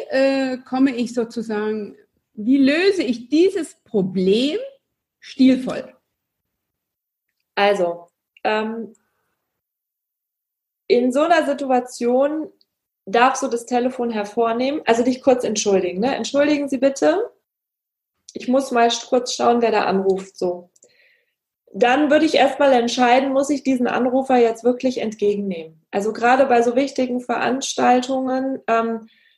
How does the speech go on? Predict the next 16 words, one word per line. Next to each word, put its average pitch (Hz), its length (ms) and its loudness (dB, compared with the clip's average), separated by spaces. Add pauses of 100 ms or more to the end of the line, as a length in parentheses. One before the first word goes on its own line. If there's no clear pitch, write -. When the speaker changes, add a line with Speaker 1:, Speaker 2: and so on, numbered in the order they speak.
(120)
Speaker 2:
muss 247 160 0
ich 285 160 0
mir 269 140 2
halt 247 160 4
überlegen, 247 480 2
muss 269 160 0
ich 277 140 -2
jetzt 247 240 0
rangehen, 247 400 2
wenn 233 140 2
meine 226 200 0
beste 226 300 -4
Freundin 226 360 -2
anruft 196 420 0
Speaker 1:
Mhm. 277 100 2
Speaker 2:
und 196 140 -6